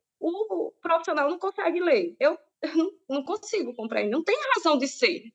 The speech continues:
<laughs> Se a informação tá ali, você tem que conseguir ler. Então, essa R D C, ela traz algumas regras pra que essa leitura, ela realmente seja possível, de verdade.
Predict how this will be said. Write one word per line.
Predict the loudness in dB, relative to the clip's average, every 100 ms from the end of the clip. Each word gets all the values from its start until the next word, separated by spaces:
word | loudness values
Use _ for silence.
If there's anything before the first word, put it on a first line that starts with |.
| -4
<laughs> | -4 -4
Se | 0
a | 4
informação | 6 6 6 6
tá | 6
ali, | 6 4
você | 2 -2
tem | 2 4
que | 4
conseguir | 0 -4 -2
ler. | 4 6 6 2 -14 -4
Então, | -4 -4 -2 0
essa | 0 0 -4 -2 0
R | 0
D | -2 -4
C, | -2
ela | -2 0 0 -2
traz | -2 -2 0 -2 -6 _ -10
algumas | 0 0 2 0 0
regras | 2 2 2 2 -2 -6 -20 _
pra | 2 4
que | 2 2
essa | 6 6 6 4 8
leitura, | 8 8 4 2 6
ela | 6 8
realmente | 6 2 2 -2
seja | -4 -2 -2
possível, | -6 2 6 6 6
de | 4
verdade. | 4 4 4 4 0